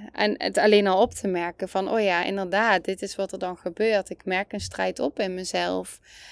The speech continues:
En zo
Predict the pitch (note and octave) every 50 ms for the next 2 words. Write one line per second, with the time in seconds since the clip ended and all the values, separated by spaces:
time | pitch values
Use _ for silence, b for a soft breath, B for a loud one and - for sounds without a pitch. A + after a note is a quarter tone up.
0 | B B B - - G3+ G3 G3+ G3+ G3 G3 F#3+ b b b b b b b b
1 | _ _ _ _ _ A2+ A2 - _ _ _ _ _ _ _ _ _ _ A3 -
2 | A#3+ A#3+ B3 C4 C4 B3 A#3 A3